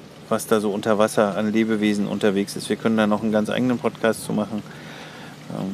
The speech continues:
Ähm, nochmal den Hinweis auf unser Coral-Doktor-Projekt. Ähm, da, wo wir ja auch einen enormen Beitrag leisten dazu, um halt, ähm, für die, für, für den Riffschutz au-, auf den Malediven. Deswegen sind wir auch so sensibilisiert. Und ich hab den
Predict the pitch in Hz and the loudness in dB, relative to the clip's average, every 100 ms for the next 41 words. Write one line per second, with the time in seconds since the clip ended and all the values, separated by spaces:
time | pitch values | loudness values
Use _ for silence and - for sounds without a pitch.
0 | 98 - 104 101 104 107 110 104 104 110 | -8 -8 -4 -2 0 2 4 2 4 4
1 | 110 104 107 110 104 104 123 131 117 120 | 4 2 0 0 0 2 4 4 2 2
2 | 113 117 113 110 107 - 104 107 104 101 | 0 2 4 4 2 -6 -2 0 2 -2
3 | - - - - - - - - - - | -6 -14 -16 -16 -14 -14 -14 -14 -8 0
4 | 98 104 104 - - 113 104 104 98 - | 0 0 -4 -12 -8 -2 0 0 -2 -8
5 | - - - - - - - - - - | -18 -18 -16 -16 -14 -12 -14 -10 -10 -8
6 | - - - 110 120 104 95 120 120 123 | -8 -8 -6 -4 -4 -4 0 4 4 6
7 | 117 - 117 110 117 117 117 110 - 120 | 4 4 2 4 4 4 2 2 0 0
8 | 117 107 113 - 117 113 110 110 131 117 | 0 2 2 2 -2 0 -2 -2 -2 -2
9 | 107 135 - 139 131 131 - 135 - 110 | -2 -2 0 2 2 2 2 -2 0 4
10 | 123 113 - 120 110 104 107 107 107 - | 4 4 0 2 4 2 0 0 0 0
11 | 104 107 104 98 101 104 98 101 98 98 | 0 0 0 0 0 0 0 -2 -2 0
12 | 104 98 98 110 - 107 104 | 0 0 -4 -4 -4 -4 -4